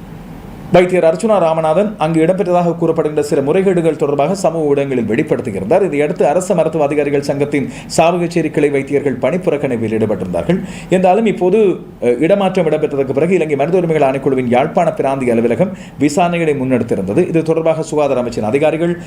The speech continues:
சுகாதார சேவைகள் பணிப்பாளர் நாயகம் உள்ளிட்ட தரப்பினருக்கும், வடமாகாண சுகாதார சேவைகள் பணிப்பாளர் நாயகம் உள்ளிட்ட தரப்பினருக்கும் இன்றைய நாளில் கடிதங்கள் அனுப்பி வைக்கப்பட்டிருப்பதாகவும், அ, இது இலங்கை மனித உரிமைகள் ஆணைக்குழுவின் யாழ்ப்பாண பிராந்திய இணைப்பாளர் மூலமாக ஊடகங்களுக்கு அளித்த தகவல்.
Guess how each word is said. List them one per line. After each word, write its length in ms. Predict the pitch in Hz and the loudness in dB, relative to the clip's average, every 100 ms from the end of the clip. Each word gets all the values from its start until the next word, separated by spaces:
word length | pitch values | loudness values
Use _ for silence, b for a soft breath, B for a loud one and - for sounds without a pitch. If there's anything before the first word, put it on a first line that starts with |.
| B | B
சுகாதார 480 | - 165 170 160 143 | -2 2 2 2 0
சேவைகள் 340 | 147 127 120 | 0 0 0
பணிப்பாளர் 400 | 113 123 117 110 | 0 -2 0 -2
நாயகம் 320 | 107 135 165 | 0 0 0
உள்ளிட்ட 380 | 147 143 131 147 | 0 -2 0 0
தரப்பினருக்கும், 520 | 147 156 151 160 196 196 B B - | -2 -2 -4 -2 -2 -2 B B 2
வடமாகாண 480 | 156 208 202 196 185 | 4 4 2 2 0
சுகாதார 440 | 180 165 160 151 | 0 2 2 2
சேவைகள் 340 | 151 147 139 131 | 0 0 0 0
பணிப்பாளர் 400 | 135 135 139 123 | -2 0 -2 0
நாயகம் 260 | 120 117 | -2 -2
உள்ளிட்ட 240 | 113 117 117 | 0 0 0
தரப்பினருக்கும் 580 | 127 156 165 127 107 165 | 2 0 0 -4 -2 0
இன்றைய 220 | 139 127 | 2 2
நாளில் 160 | 135 | 0
கடிதங்கள் 400 | 127 143 170 175 | 0 0 0 2
அனுப்பி 240 | 139 123 120 | 0 0 -4
வைக்கப்பட்டிருப்பதாகவும், 840 | 107 110 95 98 101 104 127 175 - B B B | -2 -4 -4 -4 0 0 0 -2 -4 B B B
அ, 140 | 135 135 | 2 2
இது 380 | 165 170 170 165 | 2 2 0 0
இலங்கை 300 | 160 175 160 | 0 2 2
மனித 220 | 165 196 | 2 2
உரிமைகள் 300 | 180 170 151 | 0 0 0
ஆணைக்குழுவின் 380 | 147 156 151 147 | 0 -2 -2 2
யாழ்ப்பாண 420 | 214 160 190 165 | 2 2 0 0
பிராந்திய 400 | 165 143 143 131 | 0 -2 -2 -2
இணைப்பாளர் 380 | 143 147 156 143 | -2 0 0 0
மூலமாக 360 | 123 123 160 | -2 0 2
ஊடகங்களுக்கு 300 | 170 143 135 127 | 2 2 2 2
அளித்த 420 | 151 127 117 156 | 0 0 0 0
தகவல். 300 | 165 113 | -2 -4